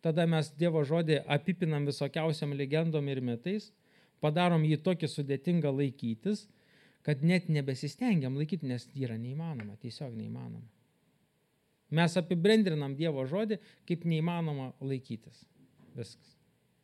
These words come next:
Nes taip sudėtinga. O kodėl? Nes mes net nežinom.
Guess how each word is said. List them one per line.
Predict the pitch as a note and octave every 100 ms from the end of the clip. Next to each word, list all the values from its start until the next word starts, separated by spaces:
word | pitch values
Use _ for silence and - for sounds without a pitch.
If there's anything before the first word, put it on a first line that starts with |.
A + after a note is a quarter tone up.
| _ _
Nes | C#3 C3+ -
taip | G3 -
sudėtinga. | B2+ A#2 A2 A2 A2 - _
O | C#3
kodėl? | C3+ D3+ F#3 - - _
Nes | C3+ B2
mes | C#3 C3
net | B2+ A#2
nežinom. | B2+ C3 F3 A#2+